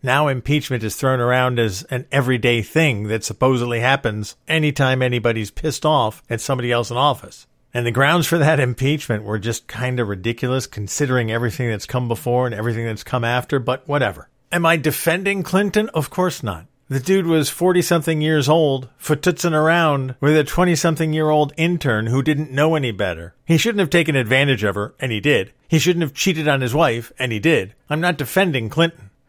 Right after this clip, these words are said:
But the whole impeachment process, I'm not sure that was entirely necessary under those circumstances either. But I digress. I'm just saying, sexual scandals happen all of the time.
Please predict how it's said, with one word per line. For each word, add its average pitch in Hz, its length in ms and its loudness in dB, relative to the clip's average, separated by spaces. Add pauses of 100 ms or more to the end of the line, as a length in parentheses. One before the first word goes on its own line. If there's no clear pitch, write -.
But 147 120 -2
the 131 120 0
whole 160 240 2
impeachment 139 520 -4
process, 104 680 -2 (120)
I'm 120 100 -4
not 156 160 -2
sure 156 180 2
that 131 240 0
was 123 160 -2
entirely 107 420 0
necessary 101 540 -4
under 101 160 -6
those 98 180 -4
circumstances 101 680 -6
either. 113 280 -2 (220)
But 131 260 0 (100)
I 113 80 -4
digress. 107 640 -4 (300)
I'm 139 80 2
just 143 180 2
saying, 135 440 0 (180)
sexual 139 500 0
scandals 117 480 -2
happen 120 380 -2 (240)
all 131 200 2
of 104 120 0
the 101 100 -2
time. 113 300 -2